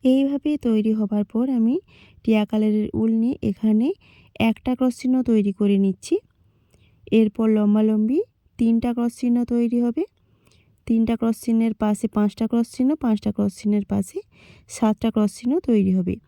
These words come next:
এইভাবে প্রত্যেকটা যে ফাঁকা অংশ থাকবে তাতে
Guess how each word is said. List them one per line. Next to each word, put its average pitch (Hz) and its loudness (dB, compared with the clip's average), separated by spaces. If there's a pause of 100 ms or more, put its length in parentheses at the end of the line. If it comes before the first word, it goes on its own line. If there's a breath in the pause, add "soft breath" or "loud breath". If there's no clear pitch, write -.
(360 soft breath)
এইভাবে 240 2
প্রত্যেকটা 240 -4 (180)
যে 240 -2
ফাঁকা 226 -2
অংশ 214 0 (100)
থাকবে 202 0 (720 soft breath)
তাতে 220 2